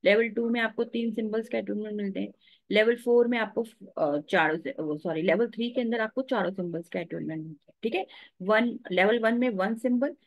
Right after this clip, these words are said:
level टू में three symbols, level three में आपको four symbols के attunement मिलते हैं। Level four में भी आपको four ही symbol के अट्यूनमेंट मिलते हैं, लेकिन उसको करने, attunement देने का तरीका अलग हो जाता है। Level five के अंदर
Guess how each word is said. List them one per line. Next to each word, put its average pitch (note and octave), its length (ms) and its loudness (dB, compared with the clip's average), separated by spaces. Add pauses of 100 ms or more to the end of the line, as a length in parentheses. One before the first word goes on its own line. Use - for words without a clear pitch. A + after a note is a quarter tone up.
(260)
level F#3 320 4
टू A#3 240 -4
में A#3+ 160 0
three A3 240 -6
symbols, B3 440 -2 (360)
level F#3+ 240 4
three G#3 260 -2
में A#3+ 100 -2
आपको A3+ 320 -4
four A3 280 0
symbols D#3+ 360 -6
के F#3 100 -6
attunement E3 400 -8
मिलते D3 220 -8
हैं। A#2 120 -10 (340)
Level A#3+ 260 6
four C#4 260 4
में D4 200 4
भी D#4+ 200 2
आपको C#4 320 -2
four B3+ 240 0
ही C#4+ 180 0
symbol A#3+ 280 -2
के A3+ 100 -4
अट्यूनमेंट G#3+ 360 -6
मिलते G#3+ 200 -4
हैं, E4+ 60 -2
लेकिन A#3 300 -2
उसको A3 200 -8
करने, F#3 360 -4
attunement G#3+ 540 -4
देने F3+ 280 -4
का G3+ 80 -4
तरीका G3 560 -10
अलग D#3 240 -6
हो D#3 80 -10
जाता - 300 -18
है। - 60 -20 (460)
Level A3 300 6
five C4 440 0
के D4+ 80 4
अंदर C#4+ 360 6